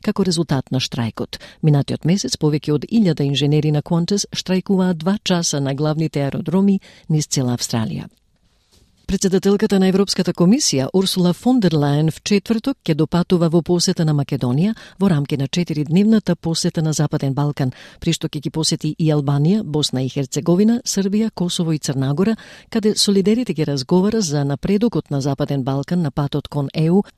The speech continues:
како и за планот за раст на еу од шест милијарди евра.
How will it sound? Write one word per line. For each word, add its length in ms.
како 240
и 40
за 140
планот 460
за 180
раст 340
на 240
еу 300
од 260
шест 320
милијарди 540
евра. 360